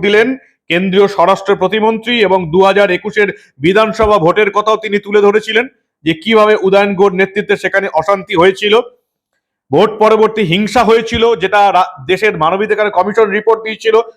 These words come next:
উদয়ন গুহর বিরুদ্ধে, সেই রিপোর্ট তিনি পেশ করেছেন। উদয়নের হেট স্পিচ বা ঘৃণা ভরা স্পিচ তিনি জমা দিয়েছিলেন নির্বাচন কমিশনের কাছে এবং সেই স্পিচ শুনে তৃণমূল কর্মী সমর্থকরা, বিজেপি কর্মী সমর্থকের উপর আক্রমণ করছে,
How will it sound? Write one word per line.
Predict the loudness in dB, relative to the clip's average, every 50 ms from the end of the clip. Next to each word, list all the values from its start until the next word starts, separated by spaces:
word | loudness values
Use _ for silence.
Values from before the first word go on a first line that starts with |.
| _ _ 0
উদয়ন | 2 4 4 4 2 0 -2
গুহর | -4 -2 0 0 0 0
বিরুদ্ধে, | -2 -2 -2 -2 0 0 0 0 0
সেই | -2 -2 -2
রিপোর্ট | -2 -2 -4 0 0 0 0 -2
তিনি | -6 -6 -6
পেশ | -2 -2 -4 -4 -2 -4
করেছেন। | -4 -4 -2 -4 -4 -6 -6 -10 _ _ _ _ _ 0
উদয়নের | 2 2 4 4 2 2 2 2 0
হেট | 0 0 2 0 0 0
স্পিচ | -2 -8 -4 -2 0 -2 -2 -4 -8 -12 -2
বা | 0 0 0 0 -4
ঘৃণা | -10 -10 -4 0 0 0
ভরা | 2 2 2 2 0
স্পিচ | -2 -6 -6 -2 -2 -2 -2 -2 -6 _ _ _ _ _ _
তিনি | -2 0 2 2
জমা | 2 2 2 2 2
দিয়েছিলেন | 0 -2 -2 -2 -2 0 0 0 0 -4 -4 -6 -8 _
নির্বাচন | -2 -2 0 0 2 2 2 0 0
কমিশনের | 0 0 -2 0 0 0 0 0 2
কাছে | 2 0 0 2 0 0 0 -2 -8 _ _ _
এবং | -4 0 0 0 0
সেই | 0 0 0 0
স্পিচ | 0 -4 -4 -4 -4 -4 -6 -12 -10 -4
শুনে | -2 0 2 2 2 2 0 0
তৃণমূল | -2 -2 0 0 0 0 0 0 -4 -8 -12 _ _ _ _ _ -2
কর্মী | 0 0 0 0 -2
সমর্থকরা, | 0 0 0 0 0 0 -2 0 2 2 0
বিজেপি | 2 0 -2 -2 -2 -4 -2
কর্মী | -2 -2 -2 0 -2 -4
সমর্থকের | -2 -2 -2 -2 -2 -2 0 0 2 2 2
উপর | 2 2 2
আক্রমণ | 2 0 0 -2 0 0 -2 0
করছে, | 0 0 0 0 0 0